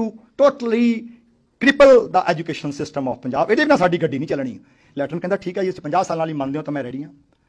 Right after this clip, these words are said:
ਕਿੰਗਸ ਕਾਲਜ ਲੰਡਨ ਦਾ ਉਹ ਪ੍ਰੋਫੈਸਰ ਸੀ, ਮੈਂ ਉਸ ਕਾਲਜ ਵਿੱਚ ਜਾ ਕੇ ਉਹਦਾ ਉਹ ਕਮਰਾ ਦੇਖ ਕੇ ਆਇਆ। ਇੱਥੇ ਉਹ ਬਹਿੰਦਾ ਸੀ। ਉਹਨਾਂ ਪ੍ਰੋਫੈਸਰਾਂ ਨੂੰ ਮਿਲ ਕੇ ਆਇਆ, ਉਹੀ ਗੋਰਾ ਮੈਨੂੰ ਉੱਥੇ ਲੈ ਕੇ ਗਿਆ। ਤੇ ਉਹ, ਉਹ ਜਦੋਂ ਇੱਥੇ ਉਤਰਿਆ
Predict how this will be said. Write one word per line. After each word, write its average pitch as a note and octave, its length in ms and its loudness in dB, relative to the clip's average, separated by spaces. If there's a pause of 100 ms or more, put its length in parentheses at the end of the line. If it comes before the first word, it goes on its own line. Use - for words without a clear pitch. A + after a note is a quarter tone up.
(160)
ਕਿੰਗਸ F#3+ 200 -4
ਕਾਲਜ D#3+ 260 -2
ਲੰਡਨ D3+ 240 -4
ਦਾ D#3+ 140 2
ਉਹ E3 120 -2
ਪ੍ਰੋਫੈਸਰ D3 340 -8
ਸੀ, D#3+ 120 -12
ਮੈਂ D3+ 80 -2
ਉਸ D3+ 100 -6
ਕਾਲਜ C3+ 240 -8
ਵਿੱਚ C3+ 160 -14
ਜਾ B2 240 -8
ਕੇ C3+ 300 -8 (240)
ਉਹਦਾ C#3+ 140 -6
ਉਹ C#3+ 140 -6
ਕਮਰਾ C3 260 -4
ਦੇਖ G#2 180 -12
ਕੇ - 100 -20
ਆਇਆ। - 220 -20 (200)
ਇੱਥੇ - 100 -20
ਉਹ - 60 -20
ਬਹਿੰਦਾ - 220 -20
ਸੀ। - 80 -20 (640)
ਉਹਨਾਂ D#3+ 120 -2
ਪ੍ਰੋਫੈਸਰਾਂ C3+ 380 -10
ਨੂੰ C3 80 -4
ਮਿਲ A2 100 -8
ਕੇ - 120 -20
ਆਇਆ, - 140 -20
ਉਹੀ F3+ 140 -4
ਗੋਰਾ C3+ 200 -2
ਮੈਨੂੰ A#2 180 -2
ਉੱਥੇ A#2 120 -8
ਲੈ G2+ 120 -8
ਕੇ A#2+ 120 -12
ਗਿਆ। G2+ 160 -12 (1200)
ਤੇ A#3 120 0
ਉਹ, C#4 300 2
ਉਹ C#4 320 2 (240)
ਜਦੋਂ G3+ 200 4
ਇੱਥੇ G#3 180 4
ਉਤਰਿਆ F3 520 8